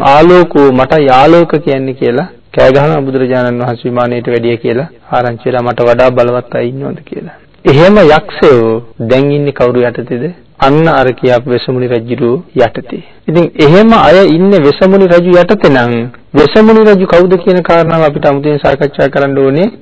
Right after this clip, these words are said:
ඕනේ නෑ මොන තරම් බල සම්පන්න වෙන්න ඇද්ද? මෙවන් බලවතුන් කෝටි ලක්ෂයක් පාලනය කරන එක්කෙනෙක්. ආන් ඒ චාතුම් මහරජික පිරිස බුදුරජාණන් වහන්සේට යටත්. මේ සතරවරන් දෙවිවරුම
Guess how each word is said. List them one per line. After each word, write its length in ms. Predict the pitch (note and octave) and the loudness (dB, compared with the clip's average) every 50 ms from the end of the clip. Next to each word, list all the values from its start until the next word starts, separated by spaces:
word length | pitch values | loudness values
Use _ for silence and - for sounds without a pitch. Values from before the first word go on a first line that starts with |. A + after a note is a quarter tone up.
| _ _ - | _ _ -10
ඕනේ 300 | - - C3+ C3 C#3+ D#3 | -8 -6 -6 -4 -6 -6
නෑ 180 | D3+ C3+ C3 C3 | -6 -6 -6 -6
මොන 240 | B2+ B2+ B2+ C3 C#3+ D3 | -6 -6 -4 -4 -6 -8
තරම් 320 | - - - B2+ B2 C#3 D3+ D3 | -6 -4 -2 0 0 0 -2 -2
බල 200 | C3+ B2+ B2+ B2+ | -2 -2 -4 -4
සම්පන්න 480 | B2+ - B2+ B2 B2+ - B2+ B2 B2+ C3 | -6 -8 -8 -8 -8 -8 -8 -8 -8 -8
වෙන්න 220 | C#3 C3+ B2+ B2+ | -8 -8 -8 -8
ඇද්ද? 260 | - - - B2+ A2+ - - _ _ _ - | -10 -10 -12 -14 -16 -18 -20 _ _ _ -4
මෙවන් 420 | B2 B2 C3 C#3 D3 E3 F3 F#3+ F#3 F3+ | 0 2 4 4 4 4 4 2 2 2
බලවතුන් 580 | D#3 D3+ D3 D3 C#3+ C#3 C#3+ - - C#3+ B2+ B2 A#2+ A#2 A#2+ - | 2 2 2 2 2 0 -2 -4 -4 -4 -4 -4 -4 -6 -10 -16
කෝටි 360 | - - C#3+ C#3+ C3+ - - | -6 0 0 2 2 2 0
ලක්ෂයක් 520 | B2 A#2+ - B2 - - - - C3+ B2+ - - - - - - | 0 0 -2 -2 -6 -6 -4 -2 -2 -2 -4 -8 -16 -20 -20 -10
පාලනය 420 | - - B2+ B2 B2+ C3 B2+ B2+ | -4 -2 -2 -2 -2 -4 -6 -8
කරන 280 | A#2+ - B2+ B2 A#2+ A#2+ | -6 -6 -8 -8 -6 -8
එක්කෙනෙක්. 440 | B2 C3 B2+ _ - - - - - - - _ - | -10 -12 -14 _ -16 -16 -16 -16 -18 -20 -10 _ -2
ආන් 300 | D3 D3+ E3+ G3 A#3 B3 B3+ B3 | 0 2 2 4 4 4 2 4
ඒ 200 | A3 A3 G#3 G3 F3+ | 4 4 4 4 2
චාතුම් 480 | - - E3+ F3+ F#3 F#3 - G3+ F#3+ F#3 | 2 2 2 2 0 0 0 0 0 2
මහරජික 720 | F3 D#3+ C#3+ D3 D3+ D3+ C#3+ C#3 C3+ C3+ C3 B2 B2 - - B2 | 2 2 2 2 2 2 2 2 2 2 0 -2 -4 -6 -8 -4
පිරිස 320 | - C3+ A#2+ A2+ G#2+ - - - - - - _ _ _ | -2 -2 -2 -2 -4 -6 -8 -12 -12 -12 -18 _ _ _
බුදුරජාණන් 680 | D3+ - - - C3+ A#2+ B2 B2 A#2+ A#2+ A#2+ A#2+ A#2 | -4 -2 0 0 0 0 0 -2 -2 -4 -6 -6 -8
වහන්සේට 360 | A2+ A2+ A#2 - - B2 A#2+ | -10 -10 -12 -12 -10 -8 -6
යටත්. 240 | B2+ A#2+ - - - C#3+ - _ | -8 -8 -8 -12 -16 -20 -20 _
මේ 180 | _ - C3 - | _ -4 -4 -4
සතරවරන් 540 | - B2+ - - B2+ B2+ B2+ B2 A#2+ A#2+ | -4 -4 -2 -2 0 2 2 2 0 -2
දෙවිවරුම 520 | A#2 A2+ A#2 A#2+ B2 B2 B2+ B2+ C3 C#3 | -2 -2 0 0 0 0 0 0 0 0